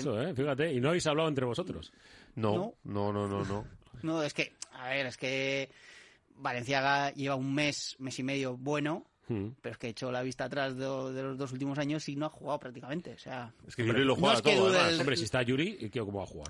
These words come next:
Speaker 2: No es que dude del rendimiento, que lo ha hecho bien, pero
Speaker 3: Y
Speaker 2: para
Speaker 3: siempre lo
Speaker 2: ese
Speaker 3: hace bien cuando sale, o
Speaker 2: Sí,
Speaker 3: sea,
Speaker 2: sí, sí,
Speaker 3: da,
Speaker 2: sí.
Speaker 3: no te da un diez, pero te da un, un seis siempre.
Speaker 2: Pa-, para esa posición, o sea, yo creo que va a seguir cumpliendo igual,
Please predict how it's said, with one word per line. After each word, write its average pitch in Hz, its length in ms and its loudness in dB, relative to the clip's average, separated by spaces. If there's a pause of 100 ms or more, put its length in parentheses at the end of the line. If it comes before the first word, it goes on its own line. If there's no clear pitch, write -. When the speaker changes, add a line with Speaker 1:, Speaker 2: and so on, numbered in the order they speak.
(140)
Speaker 2:
No 147 100 2
es 160 80 -2
que 170 220 2
dude 151 180 2
del 131 140 0
rendimiento, 131 600 0
que 123 80 -6
lo 120 100 -4
ha - 20 -4
hecho 120 160 -6
bien, 170 180 -4
pero 117 220 -10
Speaker 3:
Y - 20 -12
Speaker 2:
para 110 180 -4
Speaker 3:
siempre 147 280 4
lo 120 80 6
Speaker 2:
ese 110 80 4
Speaker 3:
hace 110 100 4
bien 123 160 4
cuando 95 220 0
sale, 127 240 2
o 127 60 4
Speaker 2:
Sí, 117 60 4
Speaker 3:
sea, 110 140 6
Speaker 2:
sí, 101 80 4
sí, 143 100 0
Speaker 3:
da, 127 160 6
Speaker 2:
sí. 170 80 0
Speaker 3:
no 123 220 2
te 131 80 2
da 123 140 6
un 127 80 -2
diez, 160 220 4
pero 110 200 2
te 101 120 2
da 117 140 4
un, 113 380 2
un 117 300 0
seis 117 320 0
siempre. 135 280 0
Speaker 2:
Pa-, 117 140 0
para 135 160 2
esa 143 160 2
posición, 143 320 2
o 143 40 2
sea, 120 140 0 (600)
yo 135 100 -2
creo 131 140 -2
que 131 40 0
va 131 60 2
a 123 40 -2
seguir 127 200 -2
cumpliendo 131 340 0
igual, 156 320 0